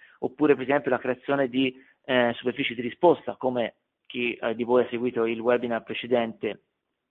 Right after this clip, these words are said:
a questo già, eh, già conosce, quindi a partire da una mole di dati far sì che ad essa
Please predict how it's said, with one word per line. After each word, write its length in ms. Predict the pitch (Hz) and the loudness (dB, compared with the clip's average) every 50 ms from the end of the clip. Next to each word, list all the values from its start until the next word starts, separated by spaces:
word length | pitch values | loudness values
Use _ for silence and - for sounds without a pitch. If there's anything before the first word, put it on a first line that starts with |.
| _ _ | _ _
a 100 | - 131 | -12 -12
questo 380 | - - 127 123 117 - _ 120 | -6 -2 -2 -2 -2 -2 _ -2
già, 260 | 110 120 117 113 120 - - - - _ _ | 2 2 2 2 0 -4 -14 -20 -20 _ _
eh, 180 | - 117 113 113 | -8 -6 -6 -2
già 160 | 113 123 110 | -2 -2 -2
conosce, 440 | - - 139 139 135 117 - - 110 | 0 0 0 2 0 0 -2 -6 -6
quindi 260 | 110 127 131 131 123 | -4 -4 -4 -2 -2
a 60 | 110 101 | -4 -2
partire 360 | - 123 117 - - 139 127 | -2 -4 -4 0 0 0 2
da 100 | 120 117 | 2 0
una 80 | 117 | -2
mole 240 | 120 131 127 120 120 | 0 0 0 0 4
di 120 | 127 156 147 | 4 4 4
dati 420 | 127 113 110 104 - 123 120 120 - - - - - - - _ _ | 4 2 2 0 -4 -6 -6 -6 -8 -18 -20 -20 -20 -20 -20 _ _
far 240 | _ - 135 131 127 - - | _ 2 2 2 0 -10 -8
sì 300 | - 123 123 127 127 - | -4 -2 -2 -2 -4 -8
che 340 | _ - 135 123 120 117 - - | _ -4 0 2 2 2 0 0
ad 140 | 135 127 123 | 0 0 2
essa 520 | 113 107 101 - - - - - - 123 | 0 -2 -4 -8 -18 -20 -10 0 2 2